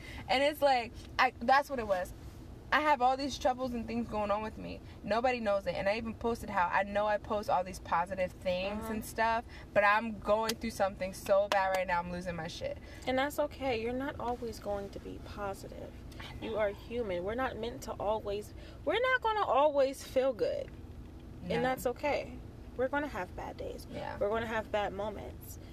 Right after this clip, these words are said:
Speaker 2: And again, it's a bad day, not a bad life. It is up to you to bring yourself out of it.
Speaker 1: Yeah.
Speaker 2: But we're not gonna always wake up and it's sunshine and roses.
Speaker 1: I always say peaches and roses. I, I don't even know if they go together,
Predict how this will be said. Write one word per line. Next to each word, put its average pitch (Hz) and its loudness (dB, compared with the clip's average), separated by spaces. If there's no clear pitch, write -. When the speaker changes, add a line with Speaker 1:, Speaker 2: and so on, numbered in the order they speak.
Speaker 2:
And 240 0
again, 233 0
it's 208 -2
a - -6
bad 185 0
day, 180 4
not 170 -6
a 170 -8
bad 156 -8
life. 208 -4
It 196 4
is 196 0
up 185 4
to 202 -8
you 196 -4
to - -8
bring 170 -6
yourself 165 -8
out 269 0
of 202 2
it. 214 0
Speaker 1:
Yeah. 254 2
Speaker 2:
But 190 0
we're 233 0
not 247 -2
gonna 233 -4
always 220 0
wake 202 0
up 214 -2
and 202 -2
it's 180 -6
sunshine 196 -8
and 190 -10
roses. - -10
Speaker 1:
I 208 2
always 247 0
say 240 -4
peaches 226 -8
and 196 -6
roses. 196 -6
I, 214 -6
I 208 -6
don't 240 -4
even 208 -6
know 185 -4
if 190 -8
they 196 -6
go 180 -6
together, 180 -6